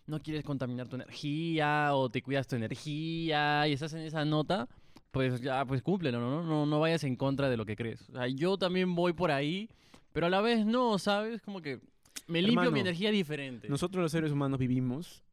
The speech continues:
Speaker 1: Ajá.
Speaker 2: en contradicción.
Speaker 1: Sí.
Speaker 2: Porque es normal.
Speaker 1: Sí.
Speaker 2: Es normal. Es normal.
Speaker 1: ¿Sabes qué es lo más normal? Explicar algo que te gustaría que pase, como los filósofos, pero no aplicarlo en ti.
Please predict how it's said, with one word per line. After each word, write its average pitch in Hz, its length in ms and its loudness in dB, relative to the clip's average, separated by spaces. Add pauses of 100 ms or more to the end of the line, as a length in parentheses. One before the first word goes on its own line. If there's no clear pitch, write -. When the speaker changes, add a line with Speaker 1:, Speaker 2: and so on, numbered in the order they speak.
(260)
Speaker 1:
Ajá. 156 360 -8
Speaker 2:
en 147 120 0
contradicción. 127 680 -2 (680)
Speaker 1:
Sí. 127 480 -2 (340)
Speaker 2:
Porque 156 200 0
es 185 40 4
normal. 196 440 0 (180)
Speaker 1:
Sí. 107 300 -10
Speaker 2:
Es 135 100 2
normal. 143 640 2 (960)
Es 156 260 -2
normal. 131 800 0 (1160)
Speaker 1:
¿Sabes 175 220 0
qué 185 80 0
es 180 40 2
lo 175 80 2
más 170 160 2
normal? 151 400 0
Explicar 147 560 -2
algo 156 260 0
que 135 120 -4
te 123 140 -2
gustaría 127 400 -2
que 123 120 -6
pase, 120 300 -4
como 127 160 -4
los 110 120 0
filósofos, 131 540 -2
pero 123 160 0
no 139 120 0
aplicarlo 127 360 -2
en 113 80 -4
ti. 107 140 -14